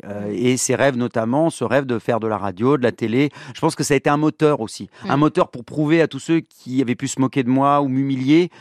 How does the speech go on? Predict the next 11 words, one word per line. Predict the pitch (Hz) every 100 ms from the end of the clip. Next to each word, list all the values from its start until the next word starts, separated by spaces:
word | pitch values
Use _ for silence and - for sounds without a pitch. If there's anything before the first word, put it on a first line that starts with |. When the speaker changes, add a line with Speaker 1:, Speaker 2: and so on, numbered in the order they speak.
| -
Speaker 1:
que | 131
j'allais | 117 135 147
réussir | 156 143 - 165
quelque | - 135 147
chose, | - 156 139
et | 123
quelque | 156 160 160
chose, | 147 185 185 147
entre | 135 -
guillemets, | 131 143 160
d'exceptionnel. | 143 - 147 - 160 160 143